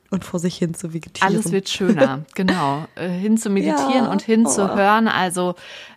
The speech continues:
Speaker 2: ähm, macht es euch auf jeden Fall jetzt richtig schön gemütlich. Äh, muckelig ist es ja schon. Und freut euch auf die neue Behind Science
Speaker 1: Ja,
Speaker 2: Geschichte.
Speaker 1: und auch wenn ihr Sommer-fomo habt oder so und findet, oh,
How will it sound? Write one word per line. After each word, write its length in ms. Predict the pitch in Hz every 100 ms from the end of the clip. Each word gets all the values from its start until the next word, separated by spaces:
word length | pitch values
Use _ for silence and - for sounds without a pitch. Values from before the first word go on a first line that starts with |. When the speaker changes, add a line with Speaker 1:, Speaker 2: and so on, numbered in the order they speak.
| -
Speaker 2:
ähm, 340 | 190 185 185
macht 240 | 196 226 254
es 140 | 226
euch 240 | 185 208
auf 120 | 196 214
jeden 120 | 220
Fall 140 | 220
jetzt 240 | 190 180 165
richtig 360 | 247 - 233 -
schön 260 | 202 202
gemütlich. 880 | 180 165 214 240 190 202 202 - -
Äh, 200 | 175 170
muckelig 520 | 165 185 - 175 156 -
ist 120 | 190
es 160 | 202
ja 160 | 180 170
schon. 360 | - 160 170 175 - - - - -
Und 180 | 165 151
freut 320 | - 185 196
euch 240 | 180 180
auf 160 | 165 -
die 120 | 156
neue 580 | 156 165 170 165 170 175
Behind 300 | 170 165 185 -
Science 340 | 185 175 165
Speaker 1:
Ja, 80 | 160
Speaker 2:
Geschichte. 220 | 160 147
Speaker 1:
und 60 | 156
auch 120 | 160
wenn 100 | 175
ihr 100 | 170
Sommer-fomo 920 | 160 180 196 185 - 190 190 185 180 180
habt 240 | 180 -
oder 220 | 170 175
so 260 | 165 180 180
und 220 | 170 165
findet, 540 | - - 180 175 175 -
oh, 180 | 165